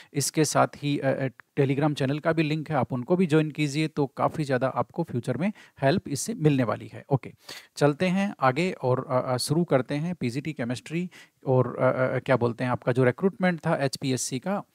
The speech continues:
है ना, उसके इंपॉर्टेंट बातों का डिस्कशन करते हैं। सबसे पहले मैं साइड में आ जाता हूं ताकि कोई भी इन्फॉर्मेशन है वो आपसे,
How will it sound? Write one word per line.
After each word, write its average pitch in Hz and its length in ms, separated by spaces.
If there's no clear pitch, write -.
है 147 60
ना, 240 120
उसके 160 320
इंपॉर्टेंट 165 680
बातों 123 280
का 180 100
डिस्कशन 139 440
करते 123 300
हैं। 170 240
सबसे - 320
पहले 127 300
मैं 139 240
साइड 127 300
में 147 100
आ 131 80
जाता 117 240
हूं 180 140
ताकि 127 280
कोई 123 200
भी 127 120
इन्फॉर्मेशन 165 760
है 165 140
वो 123 220
आपसे, 117 560